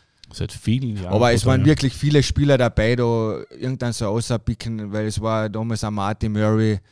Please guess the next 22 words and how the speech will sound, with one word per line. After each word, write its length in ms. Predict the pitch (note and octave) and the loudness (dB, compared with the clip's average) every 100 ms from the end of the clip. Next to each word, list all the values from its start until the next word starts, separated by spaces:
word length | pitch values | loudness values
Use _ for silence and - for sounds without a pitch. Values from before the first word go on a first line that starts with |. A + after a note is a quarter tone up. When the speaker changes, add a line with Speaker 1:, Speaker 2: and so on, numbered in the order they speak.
| _ _ _ _ _ _ _ | _ _ _ _ _ _ _
Speaker 2:
es 160 | G2+ - | -10 -4
waren 160 | A2 | -2
in 100 | A2 | -2
Salzburg 540 | G#2 G#2+ A2 - A2 G#2 | -2 0 0 0 0 0
auch 340 | G2+ G2 F2+ | -2 -2 -6
trotzdem 380 | - G#2+ - A2 | -6 -4 -4 -4
auch 60 | G#2 | -2
Juha 320 | G#2 A#2 A2 | 2 2 2
Lind 480 | G#2 A#2 A#2 A2 - | 2 0 -2 -6 -8
und, 340 | G#2 G2+ G2 - | -6 -6 -8 -12
äh, 500 | D2+ D#2 G2+ G2+ G2 - _ | -12 -8 -6 -6 -8 -12 _
Darby 420 | C#2+ G2+ G2 G#2+ G#2 | _ -6 -4 -2 -2
Hendrickson, 600 | G#2 A2 G#2+ - G#2+ G2+ | -2 -4 -4 -4 -4 -4
was 140 | G2 | -4
jetzt 200 | G#2+ - | -4 -4
ein 40 | |
Assistant 380 | G2+ - G#2+ G#2+ | -6 -6 -8 -8
Coach 240 | - G#2 G#2 | -8 -6 -6
ist 120 | - | -6
bei 120 | G2+ | -6
Minnesota 640 | G2+ G#2 G2 G#2 G2+ G2+ | -4 -6 -6 -8 -6 -4
Wild. 280 | F2+ F#2 F#2 | -4 -4 -6